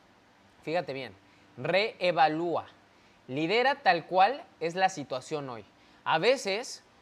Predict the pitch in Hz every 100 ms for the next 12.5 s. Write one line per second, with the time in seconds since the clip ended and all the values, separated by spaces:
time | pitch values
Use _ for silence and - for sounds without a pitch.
0 | - 151 165 208 247 190 202 202 214 -
1 | 202 240 220 185 180 185 202 180 151 131
2 | 143 185 208 208 180 151 151 147 147 143
3 | 185 180 160 151 135 139 143 202 175 147
4 | 180 - _ _ _ 147 151 170 170 220
5 | 262 262 214 196 233 240 185 165 156 165
6 | 185 196 170 151 165 170 175 170 156 156
7 | 196 175 127 - _ _ _ - 156 165
8 | 175 175 175 175 190 233 262 214 - 180
9 | 160 175 165 180 185 196 - 151 139 160
10 | 185 214 180 160 147 151 151 160 165 156
11 | 156 156 185 202 220 175 175 160 151 147
12 | 151 143 180 170 180